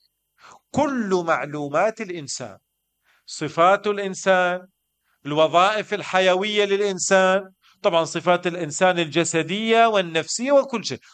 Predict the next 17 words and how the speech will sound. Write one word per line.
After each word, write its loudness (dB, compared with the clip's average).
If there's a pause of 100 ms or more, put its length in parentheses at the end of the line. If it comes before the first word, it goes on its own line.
(220)
كل 2
معلومات 4
الإنسان، 2
ما 4
يرتبط 0
بالإنسان، 0 (480)
هي -2
مخزنة -4
في -8
هذه -2
الضفيرة -4
الصغيرة -4 (420)
الموجودة 0
في -2
النواة، 4
الموجودة 0
وين؟ 2